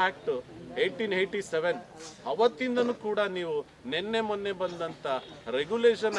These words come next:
ಆಕ್ಟ್ ಕೂಡ ನೀವು ಭಾಳ ಸ್ಪಷ್ಟತೆಯಿಂದ ನಮೂದಿಸಿದಿರಿ, ಸ್ಪಷ್ಟತೆಯಿಂದ ಕೇಳ್ತಾ ಇದ್ದೀರಿ. ಖಂಡಿತ ನಿಮ್ ಈ ಸ್ಪಷ್ಟತೆನೇ, ಈ ನಿಮ್ಮ ಗುರಿನೇ ನಿಮ್ಗೆ ಖಂಡಿತ ಮುಂದೊಂದಿನ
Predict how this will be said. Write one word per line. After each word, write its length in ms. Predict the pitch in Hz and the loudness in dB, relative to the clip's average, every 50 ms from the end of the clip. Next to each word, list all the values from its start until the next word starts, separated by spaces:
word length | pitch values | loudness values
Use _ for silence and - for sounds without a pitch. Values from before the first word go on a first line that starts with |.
| 185 | 2
ಆಕ್ಟ್ 200 | 185 190 - - - - | 2 0 -2 -6 -6 -4
ಕೂಡ 100 | 196 185 180 165 156 147 139 - - - - 127 | -2 2 2 2 2 2 -2 -8 -16 -18 -14 -10
ನೀವು 140 | 143 147 143 135 127 | -8 -8 -8 -6 -2
ಭಾಳ 120 | 139 139 135 - - - | -2 -2 -2 -2 -2 -2
ಸ್ಪಷ್ಟತೆಯಿಂದ 760 | - 277 - - - - 254 240 247 233 214 202 190 196 196 175 175 | -2 -2 -2 -4 2 4 6 6 6 4 2 2 2 0 -2 -2 -2
ನಮೂದಿಸಿದಿರಿ, 580 | 175 180 185 - - 180 165 160 165 160 170 170 - - - - - - - - | -4 -6 -8 -8 -10 -10 -8 -8 -6 -6 -8 -10 -12 -16 -20 -20 -20 -20 -12 -6
ಸ್ಪಷ್ಟತೆಯಿಂದ 760 | - 151 156 - 156 - 190 180 - - 175 170 160 160 160 151 - | -6 -4 -4 -6 -6 -6 -4 -4 -4 -4 -6 -6 -4 -4 -4 -4 -4
ಕೇಳ್ತಾ 320 | - 147 143 143 - - 135 131 | -4 -6 -6 -6 -6 -6 -6 -4
ಇದ್ದೀರಿ. 220 | 123 131 139 160 165 - - - - - - | -4 -6 -8 -8 -10 -14 -18 -20 -20 -10 -6
ಖಂಡಿತ 420 | 131 135 156 160 170 170 151 - 151 139 127 113 - - - - - 113 120 | -6 -6 -4 -6 -8 -8 -6 -4 -2 -2 -2 -4 -8 -12 -20 -20 -14 -10 -10
ನಿಮ್ 160 | 143 147 139 135 127 151 | -8 -8 -8 -10 -10 -10
ಈ 20 | 160 143 - | -12 -12 -10
ಸ್ಪಷ್ಟತೆನೇ, 680 | - 143 139 - - - 175 165 - 165 156 165 170 175 185 170 - - - - 247 | -8 -8 -8 -8 -6 -6 -6 -4 -4 -6 -6 -6 -6 -8 -8 -12 -16 -20 -16 -14 -14
ಈ 20 | - 156 151 147 | -12 -12 -12 -10
ನಿಮ್ಮ 180 | 143 139 139 135 131 113 - - | -10 -8 -8 -8 -8 -8 -8 -10
ಗುರಿನೇ 380 | 131 147 175 196 196 185 165 160 160 151 - - - - | -10 -6 -4 -4 -2 -2 -2 -4 -6 -8 -14 -20 -14 -12
ನಿಮ್ಗೆ 200 | 120 131 135 127 - 139 | -10 -10 -10 -8 -6 -6
ಖಂಡಿತ 340 | 143 156 160 165 151 - - 139 127 123 | -6 -6 -6 -8 -8 -6 -4 -4 -4 -4
ಮುಂದೊಂದಿನ 580 | 139 156 170 170 170 160 156 147 139 135 131 | -8 -8 -2 -2 -2 -2 -2 -4 -8 -8 -6